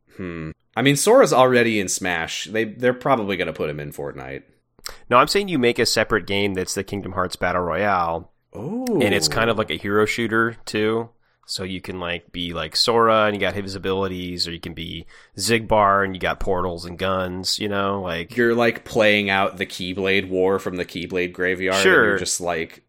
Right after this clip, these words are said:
Speaker 1: <laughs>
Speaker 2: So maybe it's
Speaker 1: one of thousands of <laughs> Keyblade wielders dying.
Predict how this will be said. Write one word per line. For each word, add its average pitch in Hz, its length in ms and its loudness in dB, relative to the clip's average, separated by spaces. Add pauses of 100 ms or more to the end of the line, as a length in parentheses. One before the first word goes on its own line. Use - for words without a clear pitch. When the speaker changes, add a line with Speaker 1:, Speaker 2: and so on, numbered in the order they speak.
(100)
Speaker 1:
<laughs> - 80 -18 (480)
Speaker 2:
So - 160 -2
maybe 139 140 6
it's 135 80 0 (160)
Speaker 1:
one 117 340 2
of 110 140 0
thousands 107 720 2
of 98 440 -6
<laughs> - 40 -20
Keyblade 123 640 4
wielders 117 480 0
dying. 101 560 0